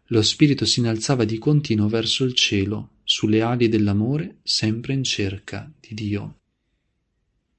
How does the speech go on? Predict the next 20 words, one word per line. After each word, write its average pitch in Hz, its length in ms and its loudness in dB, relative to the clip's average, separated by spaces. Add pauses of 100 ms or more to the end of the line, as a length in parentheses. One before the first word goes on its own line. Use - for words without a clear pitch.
(800)
Quindi 131 220 2
attraverso 123 540 -2
questi 131 340 -2
fatti 127 840 -4
noi, 123 560 -2
eh, 123 380 -12
vediamo 127 720 0
come, 127 640 -2 (1040)
eh, 127 220 -10
non 113 220 -2
solo 165 360 -2
il 107 220 -6
santo 117 1040 -2
attraverso 110 520 -6
il 107 120 -6
creato 110 500 -6
si - 220 2
elevi 113 680 2
a 113 120 -4
Dio, 107 600 0